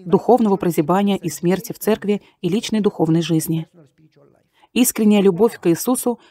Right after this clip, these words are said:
проявится в желании спасать заблудших, будет готова принести любую возможную жертву, чтобы те, за которых умер Христос,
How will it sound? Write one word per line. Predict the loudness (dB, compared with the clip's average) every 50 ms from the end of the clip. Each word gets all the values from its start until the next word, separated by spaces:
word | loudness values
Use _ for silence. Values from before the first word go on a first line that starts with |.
| _ -4
проявится | 0 2 4 4 4 4 2 0 0 0
в | 0
желании | 2 2 2 2 2 2 0 -2
спасать | -2 -6 -8 -10 -6 -2 -2 -2 0
заблудших, | 0 -2 0 -2 -4 -4 -4 -6 -8 -8 -10 _ _ _ _ _ _ _ -6
будет | 0 2 4 4 4
готова | 2 2 0 0 2 0 -2
принести | 0 0 0 0 0 -2 -2 -2 0
любую | 2 2 2 2 2 2
возможную | 2 2 2 2 2 2 2 2 0 0 0
жертву, | 2 2 0 0 0 -4 -6 -6 -6 -8 -16 -20 -20 -20 -16
чтобы | -10 -6 -2 -2 -2
те, | -2 -2 -2 -2 -2 -2 -4 -12 -20 -20 -12
за | -6 -4
которых | -2 0 0 2 2 0 0 0 -2
умер | 0 2 2 2 0
Христос, | -2 -4 -4 -4 -4 -4 -4 -4 -4 -4 -8